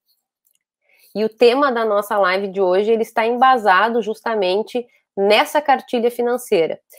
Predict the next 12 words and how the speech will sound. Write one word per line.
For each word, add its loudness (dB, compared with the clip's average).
Essa 0
cartilha 0
financeira, 0
ela 4
já 2
se -8
encontra -2
disponível -2
para -4
quem -4
quiser 0
acessar -4